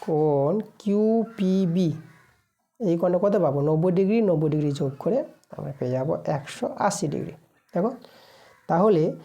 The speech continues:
কিউ, এই যে এ কিউ বি কোণটা একশো আশি ডিগ্রি মানে এটা সরল কোণ। তাহলে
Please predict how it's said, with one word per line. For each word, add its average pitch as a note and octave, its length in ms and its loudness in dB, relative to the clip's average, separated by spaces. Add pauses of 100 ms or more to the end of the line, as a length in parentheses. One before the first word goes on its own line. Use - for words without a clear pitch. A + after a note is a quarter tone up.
(640)
কিউ, B3 200 4 (640)
এই D#3+ 100 4
যে E3+ 60 2 (180)
এ - 20 6 (200)
কিউ A#3 160 4 (140)
বি A3+ 100 4 (140)
কোণটা A3 260 4 (100)
একশো G3+ 160 -2 (140)
আশি G3+ 200 0
ডিগ্রি A3 240 4
মানে G#3 180 6
এটা F3+ 140 2 (160)
সরল G#3 260 6 (100)
কোণ। G#3+ 120 4 (680)
তাহলে C#3 200 -2